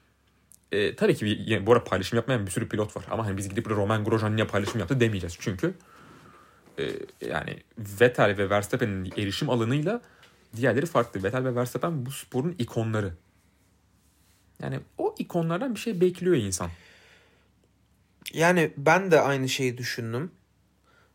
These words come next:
Speaker 2: Aynı şeyi kaf-, yani kafamda da aynı şeyi kurguladım. Fakat sana katılıyorum şey konusunda, hani bir etki alanın varsa ve bir erişimin varsa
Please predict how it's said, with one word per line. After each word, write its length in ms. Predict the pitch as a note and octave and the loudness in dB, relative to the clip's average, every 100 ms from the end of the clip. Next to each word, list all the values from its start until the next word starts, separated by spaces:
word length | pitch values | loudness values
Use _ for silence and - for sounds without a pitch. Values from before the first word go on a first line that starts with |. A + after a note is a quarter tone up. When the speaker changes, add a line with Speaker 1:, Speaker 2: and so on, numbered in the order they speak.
| _ _ | _ _
Speaker 2:
Aynı 260 | C3 C3 C3 | 0 2 2
şeyi 260 | C#3 C3+ | 0 -2
kaf-, 300 | C3+ C3+ A2+ - | 0 0 0 -4
yani 360 | B2 A#2+ A#2+ - - | -2 0 -2 -4 -6
kafamda 480 | C#3+ B2+ C3+ C3+ C#3 | -4 0 2 4 6
da 80 | |
aynı 240 | A#2+ B2 A#2 | 4 2 -2
şeyi 220 | A#2+ A2 | -2 -4
kurguladım. 600 | A#2+ A2+ G#2+ F#2+ C3+ F3+ - _ _ _ _ _ - | -6 -4 -2 -2 -2 -8 -16 _ _ _ _ _ 0
Fakat 520 | F#3 F#3 G#3 - - _ _ _ _ _ _ _ _ _ _ _ _ _ _ - - _ _ | 2 2 -2 -2 -18 _ _ _ _ _ _ _ _ _ _ _ _ _ _ -20 -20 _ _
sana 280 | - C#3+ E3+ | 0 2 4
katılıyorum 540 | E3+ E3 D#3 E3 B2+ | 2 0 4 6 6
şey 240 | A2+ C#3+ C3+ | 4 2 2
konusunda, 420 | C3 A2+ - A#2 | 0 -4 -4 0
hani 200 | A2+ A#2 - - - | 0 -2 -6 -20 -4
bir 140 | C3+ C3 | 0 2
etki 380 | C#3 - - D#3 | 0 0 6 8
alanın 380 | D3+ D3 C#3+ | 8 6 4
varsa 280 | C#3+ C3+ D3 | 4 4 2
ve 140 | C#3 C3 | 0 4
bir 80 | |
erişimin 420 | B2+ C3 C#3 C3+ C3+ | 4 2 -4 -2 0
varsa 320 | C#3 C#3+ | 0 2